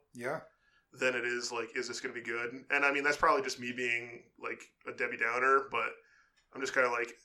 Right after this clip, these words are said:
Speaker 2: I, I'm more interested to see how this, it becomes a train wreck <laughs> than it does become a good thing.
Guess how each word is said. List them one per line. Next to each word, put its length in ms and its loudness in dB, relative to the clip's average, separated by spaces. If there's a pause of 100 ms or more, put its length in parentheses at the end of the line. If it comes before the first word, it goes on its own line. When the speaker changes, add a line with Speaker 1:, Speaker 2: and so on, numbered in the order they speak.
(240)
Speaker 2:
I, 180 4
I'm 80 6
more 260 6
interested 460 -2
to 40 -6
see 240 0
how 200 4
this, 320 -4 (220)
it 100 -12
becomes 240 -2
a 40 -2
train 280 0
wreck 320 0
<laughs> 80 -12
than 100 -2
it 80 -2
does 220 -2
become 520 -8
a 60 -12
good 220 -10
thing. 160 -6